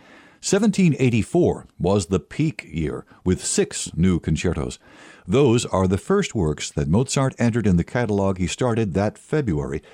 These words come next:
a detailed listing complete with date, instrumentation,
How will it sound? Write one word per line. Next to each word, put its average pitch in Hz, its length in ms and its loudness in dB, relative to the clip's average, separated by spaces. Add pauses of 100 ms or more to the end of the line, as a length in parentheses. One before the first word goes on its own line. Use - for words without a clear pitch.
(140)
a - 80 -6
detailed 135 640 -2
listing 98 340 2 (240)
complete 87 400 -2
with 123 220 -4
date, 113 360 -2 (260)
instrumentation, 131 840 0